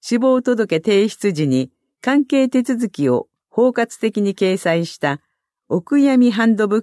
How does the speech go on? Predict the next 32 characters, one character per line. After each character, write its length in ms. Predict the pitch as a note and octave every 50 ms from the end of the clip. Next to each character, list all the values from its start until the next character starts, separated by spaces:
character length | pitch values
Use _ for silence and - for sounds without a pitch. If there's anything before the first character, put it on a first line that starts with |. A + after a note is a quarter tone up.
| -
ク 160 | _ - C#3+ B2+
を 80 | B2
配 180 | C#3 D3+ C3 C3
布 140 | B2 B2+ B2+
し 100 | - -
て 120 | - B2
い 100 | B2 A#2
ま 140 | A#2 C#3 A3
す。 160 | - - _ _ _ _ _ _ _ _ _ _ _ _ _ _ _ _ _ _ _ _ _ _
申 160 | G#3+ G#3+ A3
し 60 | A3+ -
込 140 | - G3+
み 80 | G3 G#3
方 180 | G3+ G3+ F#3 F#3
法、 360 | F3+ - C#3 C3 C3 A#2+ - _ _ _ _ _ _ _ -
電 220 | F#3 A#3+ B3+ C#4+
子 160 | C4+ - B3
申 220 | B3 - A#3+ A#3+ B3
請 240 | - - F#3 E3+ E3+
か 260 | - - C#3+ C#3+ D#3 - _ _
電 240 | - D#3+ F#3+ A3 G#3+
話 160 | G3+ G3 F#3+
で 260 | F3 E3+ D#3+ - - -
問 220 | _ - F#3 G3+ G3
い 80 | F#3
合 40 | E3+
わ 60 | D#3+
せ 140 | E3 - D#3+
先 320 | - C3+ B2+ - - B2 B2
へ。 160 | A#2+ G#2 - _ _ _ _ _ _ _ _ _ _ _ _ _ _ _ _ _ _
場 140 | - E3 F3
所、 280 | E3+ - D#3 C#3 -